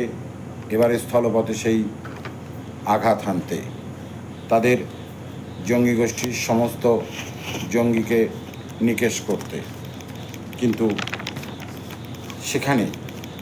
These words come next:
কিছু কথা যুদ্ধের আবহকে বাড়িয়ে তোলে। যুদ্ধের আবহকে বাড়িয়ে তোলে বলতে, ইসরায়েলের কথার মধ্য দিয়ে একটু উস্কানি যেন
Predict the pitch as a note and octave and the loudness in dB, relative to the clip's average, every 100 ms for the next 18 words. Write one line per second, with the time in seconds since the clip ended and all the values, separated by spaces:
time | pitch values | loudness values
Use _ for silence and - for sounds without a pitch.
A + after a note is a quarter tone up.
0 | - B2+ B2 C3+ A2 G#2+ A2+ - - - | -4 -2 0 4 6 6 4 2 0 -8
1 | - - - - - - - - A2 A#2 | -10 -12 -10 -10 -10 -10 -10 -2 2 4
2 | B2 G2+ G#2 G#2 A2 - A2+ G#2+ - - | 4 4 4 4 2 2 2 2 -6 -10
3 | - - - - F2 F#2 A2+ A2+ - - | -10 -10 -10 -8 0 4 6 6 4 -2
4 | - - - - - - - - - - | -6 -8 -10 -12 -12 -12 -12 -10 -10 -10
5 | - - - - - B2 B2+ C3+ B2 B2 | -10 -10 -12 -10 0 2 4 4 6 4
6 | B2+ B2 G2+ A2 A#2 B2+ B2 B2 - B2+ | 4 4 4 4 4 4 6 4 2 0
7 | C3+ - - - - - - - - - | -2 -10 -12 -12 -10 -12 -12 -12 -12 -12
8 | - - - - - - - A2 G#2+ C#3+ | -10 -10 -10 -12 -12 -10 -4 0 4 4
9 | C#3+ A#2+ G2 - - - - - - - | 6 4 2 -2 -10 -12 -12 -12 -10 -12
10 | - - - - - - - - - - | -12 -12 -12 -10 -10 -10 -10 -10 -10 2
11 | A#2 - C3 B2+ A2+ B2 B2 F#2+ F2 - | 2 4 6 6 4 4 4 4 0 -8
12 | - - - - - - - - - - | -12 -12 -12 -10 -10 -10 -10 -10 -8 -4
13 | C3+ A#2+ - - A#2+ A#2+ A#2+ | -2 0 0 4 4 6 6